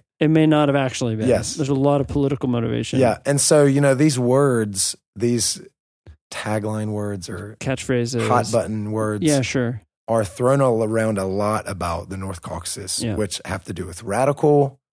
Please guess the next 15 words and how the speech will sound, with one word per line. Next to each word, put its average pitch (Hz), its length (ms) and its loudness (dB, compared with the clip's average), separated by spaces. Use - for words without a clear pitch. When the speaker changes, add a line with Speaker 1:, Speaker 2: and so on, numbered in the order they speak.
Speaker 2:
or 104 100 -4
terrorist. - 720 -12
Speaker 1:
Mm-hmm. 151 360 0
Speaker 2:
And 110 180 -4
so 101 400 0
I, 104 200 -6
then 147 400 4
this 135 140 2
stereotype 117 460 0
is - 100 -4
formed 104 320 -4
that 82 240 -8
they 95 240 -8
are 87 280 -8
terrorists. - 680 -14